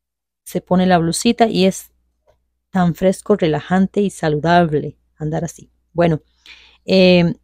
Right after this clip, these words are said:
ganchito uno punto cinco. Unos mar-, unas marquitas. Y vean qué bonito. Este es un topsito que lo podría utilizar una talla grande y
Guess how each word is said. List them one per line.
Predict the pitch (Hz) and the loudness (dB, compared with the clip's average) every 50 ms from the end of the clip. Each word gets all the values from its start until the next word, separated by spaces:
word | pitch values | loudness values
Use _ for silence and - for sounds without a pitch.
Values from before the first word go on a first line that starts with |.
| _ _ | _ _
ganchito | - 190 185 190 - - - 254 240 - 254 - - | -2 0 0 0 0 0 0 0 2 2 2 0 2
uno | - 190 190 190 185 - | 2 2 2 2 0 0
punto | - 185 180 - 85 80 | -2 -2 -2 -2 -4 -4
cinco. | - - 254 269 269 262 285 294 311 294 - _ _ _ _ _ _ _ _ _ _ _ _ _ _ _ _ _ _ _ _ _ _ _ | 0 2 4 4 6 6 6 6 6 4 0 _ _ _ _ _ _ _ _ _ _ _ _ _ _ _ _ _ _ _ _ _ _ _
Unos | - 302 311 285 240 190 | -4 0 2 2 2 2
mar-, | 190 165 156 - _ - | 0 -2 -4 -6 _ 0
unas | 202 226 247 233 - | 2 4 4 4 2
marquitas. | 180 160 - _ - 185 175 - - 190 196 - - _ _ _ _ _ _ _ _ _ _ - | -2 -4 -6 _ -8 -8 -6 -4 -2 -2 -2 -4 -8 _ _ _ _ _ _ _ _ _ _ -14
Y | - 165 165 | -10 -8 -6
vean | 170 175 180 196 185 _ | -4 -2 -2 -2 -2 _
qué | - - 208 | -2 -2 0
bonito. | 202 190 175 165 160 156 - - - - | 0 2 0 0 -2 -2 -2 -4 -4 -4
Este | 185 170 - 190 | -4 -8 -8 -6
es | 185 - | -2 0
un | 208 202 | 0 0
topsito | - - 185 - - - 185 175 - 190 | 2 0 -4 -6 -8 -12 -10 -8 -8 -6
que | - - 165 | -6 -2 -2
lo | 160 156 | -2 -2
podría | 160 - 156 151 175 180 | 0 0 -2 0 0 -2
utilizar | 180 - 190 185 175 - - 175 175 - _ _ _ _ _ - | -2 -2 -4 -4 -4 -4 -2 -4 -4 -4 _ _ _ _ _ -4
una | 202 196 185 175 | -2 0 0 0
talla | - - 180 180 175 180 160 | 0 0 0 0 0 -2 -2
grande | 147 175 196 226 262 262 254 262 277 285 285 _ _ _ _ _ _ _ _ _ _ _ - | -2 -2 0 2 2 4 4 4 4 2 0 _ _ _ _ _ _ _ _ _ _ _ -4
y | 214 226 240 - - | -2 0 0 -2 -4